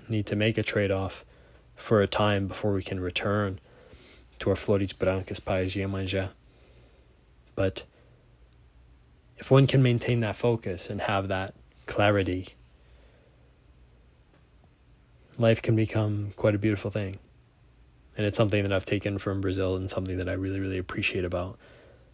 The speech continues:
the culture, something that I really appreciate about the people. Is that even though this isn't something that everyone says out loud,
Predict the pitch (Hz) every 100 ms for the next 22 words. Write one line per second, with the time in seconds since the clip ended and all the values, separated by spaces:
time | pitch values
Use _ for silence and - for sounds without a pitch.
0 | - - - 202 190 185 - - - -
1 | 98 92 90 90 90 90 - 92 98 90
2 | 87 85 - - 98 90 90 92 - -
3 | _ - _ - _ _ - - 107 147
4 | 160 147 139 117 - 117 107 98 - 107
5 | 98 95 92 90 95 98 92 87 - -
6 | 101 92 90 98 - 95 92 87 90 95
7 | 87 90